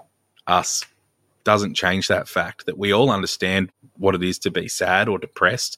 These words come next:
We all understand what it is to, to be happy. And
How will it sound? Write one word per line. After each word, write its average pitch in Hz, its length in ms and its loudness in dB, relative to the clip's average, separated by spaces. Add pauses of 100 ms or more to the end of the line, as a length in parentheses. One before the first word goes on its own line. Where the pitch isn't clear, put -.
We 85 140 0
all 87 120 4
understand 90 480 0
what 90 120 2
it 87 80 -4
is 90 220 -4
to, 87 260 0 (140)
to - 100 -6
be 90 160 0
happy. - 480 -2 (220)
And 101 580 0